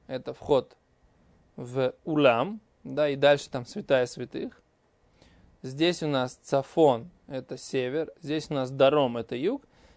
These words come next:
Здесь мизрах, это вход, восток, вход в, э, храм. И здесь вот там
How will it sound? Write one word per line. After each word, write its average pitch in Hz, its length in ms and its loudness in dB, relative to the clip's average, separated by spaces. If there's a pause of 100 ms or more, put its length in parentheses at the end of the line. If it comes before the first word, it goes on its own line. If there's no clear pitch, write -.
(120)
Здесь 175 260 0
мизрах, 196 540 0
это 185 180 -2
вход, 220 500 2 (1120)
восток, 160 600 2
вход 151 420 2
в, - 240 -8
э, 127 440 2
храм. 165 380 6 (680)
И 127 60 -12
здесь 139 280 -6
вот 139 100 -12
там - 360 -12